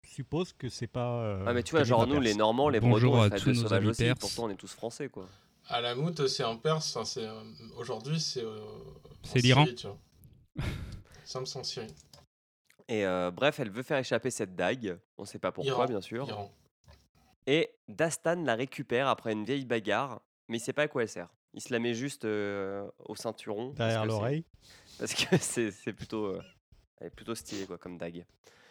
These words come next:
Speaker 2: Euh, tout le monde arrive chez la princesse, donc Dastan, ses frères, et cetera, et le petit prince. Euh, elle fait un peu la maline au début, hein. Euh, mais, mais, mais comme elle, elle, elle s'apprête à crever et qu'elle voit qu'en fait la dague n'a pas réussi à s'échapper,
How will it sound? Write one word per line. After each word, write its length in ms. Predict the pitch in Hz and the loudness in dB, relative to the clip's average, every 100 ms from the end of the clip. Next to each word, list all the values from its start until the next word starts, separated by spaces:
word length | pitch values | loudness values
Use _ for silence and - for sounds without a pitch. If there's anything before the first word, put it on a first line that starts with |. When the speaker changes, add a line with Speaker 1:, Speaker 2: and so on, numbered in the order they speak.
| _ _ _ - | _ _ _ 0
Speaker 2:
Euh, 460 | 110 101 95 98 98 | 2 4 4 4 2
tout 80 | 185 | -2
le 80 | 196 | 2
monde 140 | 180 | 4
arrive 160 | 147 123 | 4 2
chez 160 | - | 2
la 100 | 104 | 2
princesse, 580 | - 104 95 113 131 135 | 2 -6 -2 0 0 0
donc 220 | 101 92 | -4 -2
Dastan, 320 | 107 - 104 98 | -4 -2 -4 -4
ses 140 | 95 | -8
frères, 280 | - 104 98 | -8 -6 -6
et 40 | |
cetera, 540 | 92 - 90 92 123 180 _ _ - | -6 -10 -6 -4 -4 -8 _ _ -10
et 60 | 98 | -6
le 80 | 98 | -4
petit 160 | 104 | -4
prince. 420 | - 123 170 - - - - - _ - | -4 -4 -4 -8 -16 -20 -20 -20 _ 2
Euh, 520 | 110 101 98 95 98 - - | 6 8 6 4 2 -6 -2
elle 120 | 123 | 0
fait 120 | - | 2
un 80 | 170 | -2
peu 100 | 165 | 2
la 120 | 165 | 2
maline 240 | 135 123 107 | 4 2 0
au 40 | |
début, 300 | 95 90 90 | -2 -4 -4
hein. 160 | 90 123 _ _ _ _ _ - | -6 -8 _ _ _ _ _ -8
Euh, 840 | 92 90 87 87 85 87 87 87 87 - | -6 -6 -6 -8 -10 -10 -10 -10 -12 -4
mais, 360 | 101 101 98 95 | -2 0 -2 -2
mais, 180 | 104 | -4
mais 160 | 101 107 | -2 -2
comme 180 | - 151 | 0 2
elle, 160 | 131 - | 2 0
elle, 180 | 107 107 | -2 -2
elle 140 | 113 107 | -4 -4
s'apprête 360 | 123 - 147 | -6 -4 -4
à 60 | 110 | -4
crever 640 | - - 127 120 139 139 110 | -6 -4 -4 0 0 -2 -4
et 60 | |
qu'elle 160 | - 107 | -4 -2
voit 140 | 131 139 | 0 0
qu'en 120 | 110 | -2
fait 240 | 123 - | -4 -6
la 120 | 107 95 | -2 0
dague 320 | 104 113 101 | 2 0 -2
n'a 80 | 90 | -10
pas 120 | 101 | -8
réussi 220 | 117 120 113 | -10 -8 -10
à 40 | |
s'échapper, 520 | - 98 92 - 123 | -6 -4 -4 -6 -10